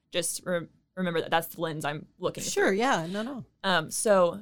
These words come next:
Speaker 1: superfood is not a legally defined term.
Speaker 2: Mm-hmm.
Speaker 1: Um, I prefer the term nutrient dense, and so
Speaker 2: Yeah,
Speaker 1: to me,
Speaker 2: okay, good.
Speaker 1: superfood means nutrient dense, but I just prefer the verbiage of nutrient dense.
Speaker 2: Mm-hmm.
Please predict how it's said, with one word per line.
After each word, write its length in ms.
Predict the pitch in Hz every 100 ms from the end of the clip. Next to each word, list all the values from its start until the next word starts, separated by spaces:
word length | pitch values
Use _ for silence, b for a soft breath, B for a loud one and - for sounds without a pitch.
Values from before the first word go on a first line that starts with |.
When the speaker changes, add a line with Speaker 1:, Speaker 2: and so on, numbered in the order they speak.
| -
Speaker 1:
superfood 800 | - 320 403 302 - 180 175 175
is 180 | - 185
not 240 | 190 180 -
a 200 | 175 170
legally 340 | 185 196 190
defined 480 | - - 165 180 -
term. 380 | 269 269 339 - _
Speaker 2:
Mm-hmm. 180 | 240 208
Speaker 1:
Um, 180 | 202 175
I 100 | 180
prefer 320 | 196 202 - 190
the 80 |
term 280 | 180 190 180
nutrient 440 | 170 175 185 151 165
dense, 380 | 156 185 - -
and 120 | 180
so 380 | 208 202 170 170
Speaker 2:
Yeah, 80 | 190
Speaker 1:
to 100 | 240
me, 80 | 240
Speaker 2:
okay, 100 | 185
good. 100 | 185
Speaker 1:
superfood 340 | 196 196 190 165
means 300 | 165 165 180
nutrient 400 | 175 - 180 185
dense, 240 | 185 170
but 100 | -
I 60 | 165
just 140 | 160
prefer 340 | - 156 175 160
the 140 | 165
verbiage 320 | 165 143 -
of 80 | 190
nutrient 420 | 185 196 208 202
dense. 240 | 220 - -
Speaker 2:
Mm-hmm. 180 | 254